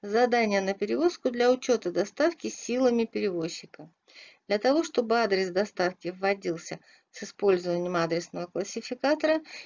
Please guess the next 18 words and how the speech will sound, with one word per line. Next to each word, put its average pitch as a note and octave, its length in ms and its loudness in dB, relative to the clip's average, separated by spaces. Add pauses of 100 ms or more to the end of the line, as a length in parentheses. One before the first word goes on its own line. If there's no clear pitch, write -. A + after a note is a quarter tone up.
(140)
необходимо A3+ 640 2
установить B3 500 0
функциональную A3 800 -2
опцию G#3 420 -6 (420)
«Редактировать G3+ 760 0
адреса F#3 360 -6
доставки A#3+ 540 0 (140)
только D4 420 4
в A3 80 -4
диалоге». F3+ 600 -2 (600)
Также E4 320 2
можно C#4 320 6
установить A3+ 500 -2
ограничения G#3 840 0
на G3+ 220 2
ввод A#3 300 -2
российских G#3 640 2
адресов. E3+ 600 -4